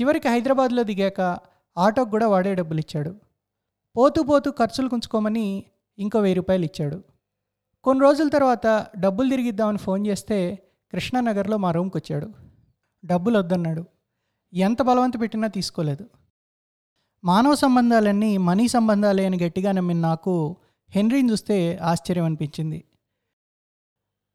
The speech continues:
"వీడు నా ఫ్రెండ్" అని గట్టిగా చెప్పుకోవడానికి ఒక్కడూ లేని నా జీవితంలోకి బెస్ట్ ఫ్రెండ్ అయిపోయాడు హెన్రీ. కొన్ని రోజులకి మా పక్క రూమ్ ఖాళీ అవడంతో అందులో చేరి నాకు ఇంకా దగ్గరయ్యాడు.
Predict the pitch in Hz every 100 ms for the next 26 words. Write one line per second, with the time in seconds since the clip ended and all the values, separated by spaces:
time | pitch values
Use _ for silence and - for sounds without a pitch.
0 | _ 190 262 285 247 196 - 185 180 147
1 | 190 214 196 196 247 247 233 - 208 196
2 | 185 208 185 170 _ _ - 175 180 254
3 | 277 262 226 214 175 196 196 202 190 180
4 | 196 165 185 _ _ _ - 175 - -
5 | 233 214 185 170 180 160 165 160 160 -
6 | _ _ _ _ _ - 226 254 247 269
7 | 294 285 262 202 202 196 196 - 240 254
8 | - 202 202 196 190 185 214 190 190 -
9 | _ _ 175 180 214 208 208 226 220 190
10 | 180 202 180 160 160 151 143